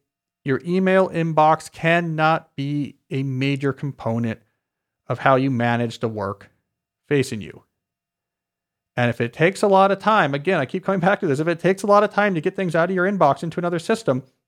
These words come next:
it should take a lot of time. That represents the magnitude of the issues of all the stuff you face.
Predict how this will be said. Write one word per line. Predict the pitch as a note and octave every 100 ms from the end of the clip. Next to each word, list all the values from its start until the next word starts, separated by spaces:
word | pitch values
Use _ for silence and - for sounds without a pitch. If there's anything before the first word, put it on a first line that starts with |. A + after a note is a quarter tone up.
| -
it | F3
should | - A3 G3+
take | F3
a | D#3
lot | C#3
of | C3
time. | A#2 E2 C#3
That | D3 D3
represents | D#3+ F3 E3+ D3+ D3 -
the | C3
magnitude | C3+ D3+ E3 D#3+ - D3
of | C#3+
the | B2+ D3
issues | - C3
of | C3
all | D3
the | C#3+
stuff | - C#3
you | B2
face. | A#2 C#2+ -